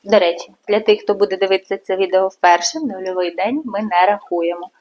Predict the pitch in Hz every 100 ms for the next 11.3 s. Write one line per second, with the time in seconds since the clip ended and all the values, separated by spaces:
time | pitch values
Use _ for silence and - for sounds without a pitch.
0 | _ _ _ - 240 233 220 185 185 -
1 | 185 226 190 180 202 185 185 226 196 180
2 | 175 - 202 320 190 - _ - 190 185
3 | - - 180 220 302 - 180 233 - -
4 | 190 180 175 - - _ _ _ _ -
5 | - - 339 240 214 196 185 202 202 180
6 | 175 175 185 185 175 175 - 185 185 185
7 | 180 180 - 330 269 214 160 - 175 165
8 | 170 - - - - 208 208 - 165 180
9 | 269 415 247 240 202 247 330 220 - 156
10 | 160 165 170 - 170 165 202 285 302 180
11 | 143 -